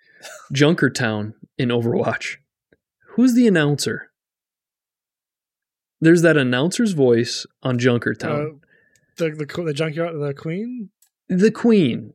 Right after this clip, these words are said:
Speaker 1: uh, Junker Queen or whatever she's called, whatever her name is. Everybody thought that she was gonna be a character forever and ever, and then they started hinting at Wrecking Ball and all the,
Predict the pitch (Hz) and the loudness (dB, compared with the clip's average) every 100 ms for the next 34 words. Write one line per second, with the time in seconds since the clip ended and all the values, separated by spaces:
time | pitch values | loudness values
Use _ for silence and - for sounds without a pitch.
0 | _ - 147 135 127 123 120 - - _ | _ -4 0 2 2 0 -2 -6 -20 _
1 | _ - 151 190 - 120 139 131 117 117 | _ 0 4 4 4 2 2 2 2 2
2 | 120 143 185 208 - 123 104 117 156 170 | 2 4 2 0 -2 -4 -4 0 2 2
3 | 147 123 113 113 113 120 123 - _ _ | 2 2 -2 -4 -6 -8 -12 -14 _ _
4 | _ _ _ _ _ _ - 139 202 214 | _ _ _ _ _ _ -4 2 4 4
5 | 220 - 165 143 - - 190 190 143 131 | 4 2 2 2 -2 -2 2 2 4 2
6 | 117 113 120 113 113 110 120 120 117 120 | 2 0 0 0 -2 -4 -2 -2 0 -2
7 | 120 117 120 120 143 131 139 135 131 147 | -2 -2 -2 -2 -2 0 0 0 0 2
8 | 143 139 143 147 127 120 127 120 151 165 | 2 0 0 0 -2 -2 -4 -4 -2 0
9 | 175 185 196 - 135 127 123 120 - _ | 0 0 -2 -2 -2 0 -2 -4 -10 _
10 | _ _ - 123 131 127 120 120 123 | _ _ -4 2 2 4 2 0 -6